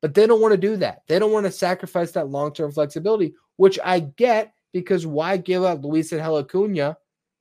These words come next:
to trade for Corbin Burnes to then sign him after one year he's with you, when you could just give Corbin Burnes the biggest offer next year in free agency and try to lure him that way while keeping Acuna?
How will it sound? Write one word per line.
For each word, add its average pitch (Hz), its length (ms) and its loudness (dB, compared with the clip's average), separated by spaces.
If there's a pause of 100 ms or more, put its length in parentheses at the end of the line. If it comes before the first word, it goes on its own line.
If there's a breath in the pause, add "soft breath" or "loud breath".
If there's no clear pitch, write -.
(140)
to 151 80 -2
trade 180 360 2
for 185 140 2
Corbin 175 400 0
Burnes 170 340 2
to 151 120 -2
then 151 340 -4 (160)
sign 175 400 -2
him 165 140 -2
after 147 460 0
one 139 260 -2
year 156 180 0
he's 135 200 -2
with 214 240 0
you, 123 280 -6 (680)
when 185 140 -4
you 214 120 -4
could 202 160 -8
just 202 260 -4 (140)
give 185 220 6
Corbin 190 300 2
Burnes 180 260 -2
the 147 100 -4
biggest 156 320 -2
offer 160 260 -2
next 151 240 -4
year 165 120 -2
in 151 40 -6
free 156 240 0
agency 143 400 -4 (300)
and 127 80 -12
try 151 160 4
to 156 80 4
lure 151 240 2
him 147 80 -2
that 165 220 0
way 139 200 2 (240)
while 156 160 2
keeping 190 400 -4
Acuna? 101 300 -12